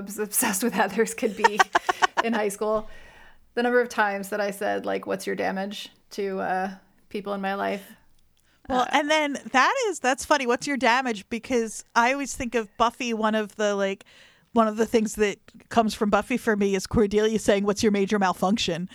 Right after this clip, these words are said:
Speaker 2: Which is like
Speaker 1: Mm.
Speaker 2: a, that's a direct lineage. <laughs> Like
Speaker 1: Yeah, yeah. So hopefully you enjoy it if you haven't seen it and you watch it for our conversation. Um, if you have seen it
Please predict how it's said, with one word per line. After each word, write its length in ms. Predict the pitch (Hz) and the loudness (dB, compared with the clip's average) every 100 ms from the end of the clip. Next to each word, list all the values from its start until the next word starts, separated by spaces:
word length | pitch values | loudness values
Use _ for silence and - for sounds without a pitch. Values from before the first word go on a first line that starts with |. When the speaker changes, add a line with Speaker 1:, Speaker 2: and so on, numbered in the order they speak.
| - - | -4 0
Speaker 2:
Which 180 | 233 | 2
is 160 | 269 226 | 2 2
like 160 | 247 262 | 2 2
Speaker 1:
Mm. 240 | 247 233 | 2 0
Speaker 2:
a, 40 | - - | -2 0
that's 200 | 320 415 | 0 0
a 100 | 339 - | -2 0
direct 280 | 330 - | 0 0
lineage. 440 | 330 330 202 202 - | -2 -2 -2 -2 2
<laughs> 40 | - 208 | 4 4
Like 260 | 285 285 - | 2 -8 0
Speaker 1:
Yeah, 240 | 240 320 - _ _ _ - | 2 2 0 _ _ _ -2
yeah. 260 | 214 202 - _ _ _ - - - - - | -2 -2 -6 _ _ _ -20 -20 -20 -20 -12
So 420 | - 226 220 214 | 0 2 2 2
hopefully 300 | - 349 370 | 2 2 4
you 80 | 359 | 2
enjoy 260 | 330 320 302 | 2 4 4
it 200 | 302 - - | 2 -2 -2
if 140 | 254 247 | -2 0
you 140 | 247 | 0
haven't 240 | 254 247 240 | 2 0 0
seen 160 | 247 | 0
it 140 | 247 - | 0 -2
and 80 | 220 | -2
you 60 | |
watch 220 | 208 214 220 | 0 0 -2
it 160 | 220 | -4
for 400 | - 214 214 208 | -4 -2 0 0
our 240 | 202 202 202 | 0 0 -2
conversation. 880 | 220 214 196 202 196 214 208 220 - | -2 -2 -4 -6 -2 -2 -4 -8 -4
Um, 260 | 220 208 170 | 0 0 -2
if 100 | 202 | -2
you 60 | |
have 220 | 226 240 233 | 2 0 0
seen 240 | 262 240 | -2 0
it 280 | 240 240 | 0 -2